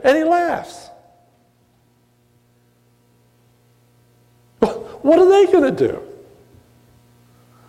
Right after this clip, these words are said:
What are these world leaders gonna accomplish? How can they overcome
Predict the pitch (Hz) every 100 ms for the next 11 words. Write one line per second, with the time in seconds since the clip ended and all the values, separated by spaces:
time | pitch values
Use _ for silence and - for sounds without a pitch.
0 | _ - 381 403 349 339 381 339 311 339
1 | 330 320 196 147 - 131 117 - - -
2 | - _ _ _ _ _ _ _ _ _
3 | _ _ _ - 254 359 - 370 311 285
4 | 285 294 - - - 233 277 262 262 -
5 | 220 202 214